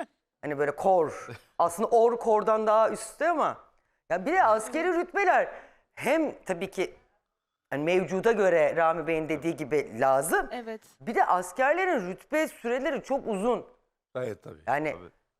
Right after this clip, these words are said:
Speaker 2: Bu yani
Speaker 1: hani altı yıl hatırla-, doğru hatırlıyorsam altı yıl yüzbaşı kalıyorsun mesela. Altı yıl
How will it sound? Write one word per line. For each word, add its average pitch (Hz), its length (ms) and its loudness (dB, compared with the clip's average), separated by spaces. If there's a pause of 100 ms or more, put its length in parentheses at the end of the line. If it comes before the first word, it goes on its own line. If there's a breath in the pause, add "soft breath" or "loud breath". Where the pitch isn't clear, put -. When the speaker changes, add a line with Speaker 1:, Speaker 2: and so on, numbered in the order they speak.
(140)
Speaker 2:
Bu 294 220 -12
yani 285 480 -6
Speaker 1:
hani 156 160 -4
altı 208 360 2
yıl 311 320 0 (120)
hatırla-, 220 640 -4
doğru 214 240 2
hatırlıyorsam 247 480 0
altı 202 320 2
yıl 285 160 0
yüzbaşı 247 500 -2
kalıyorsun 170 480 -2
mesela. 127 460 -2
Altı 160 360 2
yıl 277 280 0